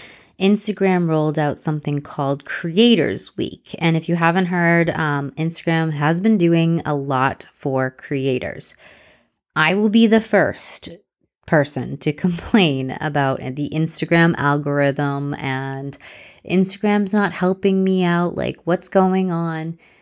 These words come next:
However, Instagram does want to help creators not only get their content out there, but to make money. And they have started to roll out some new features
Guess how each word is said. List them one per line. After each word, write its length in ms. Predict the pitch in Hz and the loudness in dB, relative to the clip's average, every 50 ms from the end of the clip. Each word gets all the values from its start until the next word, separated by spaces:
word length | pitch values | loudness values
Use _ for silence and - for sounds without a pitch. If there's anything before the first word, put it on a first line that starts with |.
| _ _ _ | _ _ _
However, 840 | - - 185 185 190 190 180 180 190 190 190 190 190 196 185 - _ _ _ _ _ _ _ _ _ _ _ _ - | -4 0 2 4 6 6 6 6 4 6 6 6 6 4 2 -2 _ _ _ _ _ _ _ _ _ _ _ _ 0
Instagram 1120 | 180 196 214 214 214 - - 269 - 262 254 247 247 247 240 240 240 - 156 156 147 143 - | 2 2 2 2 0 -2 -4 -2 2 4 6 6 6 6 4 2 0 -4 -10 -14 -14 -8 -2
does 500 | - 156 147 147 147 147 147 147 147 160 - | 0 2 4 4 4 4 2 2 0 0 -2
want 380 | - 147 147 139 135 135 131 - | -2 -2 -4 -2 -2 -2 -2 -4
to 80 | - 139 | -6 -8
help 340 | - - 131 127 120 - | -6 -2 -2 -2 -2 -4
creators 760 | - - - - 147 143 139 131 127 120 - 104 - - - - | -8 -10 -6 -4 0 2 2 4 4 2 2 0 -2 -2 -2 -2
not 400 | 147 147 151 151 170 190 196 _ - | -2 0 2 2 2 0 -2 _ -4
only 360 | 165 180 180 180 170 165 156 | -2 0 2 2 2 2 2
get 240 | 147 156 147 - - | 0 -2 -2 0 0
their 140 | 139 131 - | -2 -2 -2
content 600 | - - - 170 151 151 - - 139 127 - - - | -4 -6 -4 -2 -2 -2 -2 -2 -4 -4 -4 -6 -2
out 300 | - 226 269 285 285 - | 0 0 2 0 -2 -4
there, 340 | 147 143 - - - 147 - - - - - _ _ - | -4 -2 0 0 -2 -2 -4 -8 -16 -20 -20 _ _ 0
but 200 | 170 165 147 - | 2 2 2 2
to 140 | - - 170 | 0 0 0
make 400 | 160 156 151 139 131 127 - - | 2 2 2 2 0 0 -2 -2
money. 400 | 147 135 120 113 110 113 110 - | -2 0 0 -2 -2 -6 -6 -4
And 240 | - 139 143 147 | -4 -2 -2 0
they 140 | 147 147 147 | 0 0 -2
have 140 | 151 151 143 | -2 -4 -6
started 580 | - - - - 180 180 185 190 190 185 180 - | -8 -6 -2 2 2 4 4 4 4 2 0 -2
to 180 | - 175 156 | -2 -2 -2
roll 320 | 143 143 147 143 147 151 156 | 0 2 4 4 4 4 4
out 240 | 147 143 131 - | 2 2 2 0
some 240 | - - 160 156 151 | -4 -4 -2 -2 0
new 160 | 147 143 139 | 0 -2 -2
features 800 | 143 - - - 226 208 - - 156 143 131 131 143 - - - | -4 -4 -2 -2 -2 0 0 2 2 2 2 2 0 -4 -6 -10